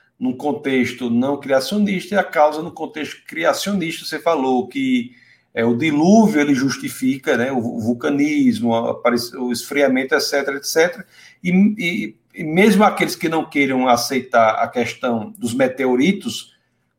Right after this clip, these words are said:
como o meio po-, pelo qual o dilúvio ocorreu, também não tem problema, porque é pró-, próprio dilúvio por si só, a liberação de pressão intraterrena também teria um efeito semelhante.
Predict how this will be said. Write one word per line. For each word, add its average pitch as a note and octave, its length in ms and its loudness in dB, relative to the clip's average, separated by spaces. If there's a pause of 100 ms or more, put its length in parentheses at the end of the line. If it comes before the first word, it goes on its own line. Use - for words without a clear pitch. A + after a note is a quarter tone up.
como B2+ 720 2 (100)
o B2+ 120 -2
meio C#3+ 520 0
po-, D3+ 340 0
pelo D3+ 300 0
qual A#2+ 280 6
o B2 40 -2
dilúvio B2+ 400 0
ocorreu, E3 640 -2
também F3+ 320 -2
não F#3 80 -4
tem F3+ 140 -4
problema, D3 420 0
porque A#2 280 -10
é B2 100 -2
pró-, C3+ 300 -2
próprio D3 380 -2
dilúvio C3+ 240 -2
por B2 140 -12
si C#3 180 -8
só, B2+ 480 0 (300)
a C3 60 -4
liberação B2 540 2
de A#2+ 80 0
pressão A#2 500 0
intraterrena A#2+ 1700 -2
também B2 640 0
teria A#2+ 260 0
um B2+ 80 0
efeito A#2 380 -4
semelhante. B2+ 720 -2